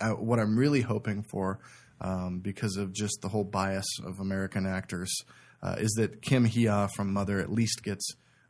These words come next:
uh, an Oscar nomination, but this category, again, the Best Actress category this year is just rife with, with, with,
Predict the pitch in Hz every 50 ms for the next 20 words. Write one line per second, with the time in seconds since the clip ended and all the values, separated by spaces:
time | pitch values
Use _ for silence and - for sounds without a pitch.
0 | - 92 92 101 101 92 101 - - 104 98 95 92 92 92 92 90 90 - -
1 | 90 90 90 92 95 - - 104 120 120 113 - - - - 110 104 104 101 98
2 | 101 101 92 90 78 67 95 92 98 101 95 90 92 90 101 101 - - 95 87
3 | 85 - 90 - - - 95 92 92 92 92 92 90 92 104 98 - - 92 92
4 | 92 90 85 - - - - - _ _ - - - 90 92 - - - - -
5 | - - - _ _ - 98 98 104 107 107 107 - 160 101 95 - - - -
6 | 87 90 - - - - 76 80 73